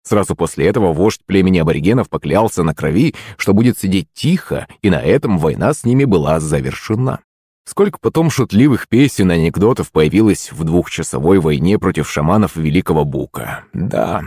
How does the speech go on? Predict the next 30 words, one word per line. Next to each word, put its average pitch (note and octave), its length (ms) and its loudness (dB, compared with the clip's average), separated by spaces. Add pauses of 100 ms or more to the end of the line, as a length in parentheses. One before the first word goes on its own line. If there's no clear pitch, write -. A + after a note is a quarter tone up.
весёлое D3 640 0
времечко F#2 460 -2
было. A#1 400 -6 (1200)
"Молодой F#2 420 2
человек, D2+ 680 -2
вы A2+ 140 0
же D3+ 120 2
в - 60 -12
курсе F#3+ 340 0
правил?" C#2+ 440 -6
вытащил F3 420 0
меня B2+ 240 2
из C#3 80 -2
размышлений A#2+ 600 0
голос A#2 500 0
служащего G#2 580 0
бассейна. D#2 600 -2 (560)
И G#2+ 120 0
я E3+ 260 4
заметил D3 640 0
источник G#2 680 0
голоса. D#2 720 -2
У G2 80 0
бассейна D#3 380 2
стоял G2+ 380 2
низенький E2+ 420 0
мужчина E3 500 0
в C#3 60 -6
спецодежде A#2+ 720 -2
служащего. F2 760 -4